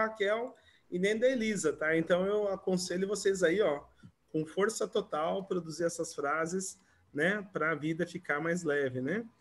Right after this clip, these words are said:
Então, aqui, a frase da Elisa.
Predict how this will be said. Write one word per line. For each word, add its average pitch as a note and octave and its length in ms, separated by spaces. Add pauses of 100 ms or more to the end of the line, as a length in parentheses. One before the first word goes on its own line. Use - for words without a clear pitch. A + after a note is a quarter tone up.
(360)
Então, E3+ 280
aqui, F#3 240
a A3 180
frase F#3 340
da G#3+ 160
Elisa. G3 800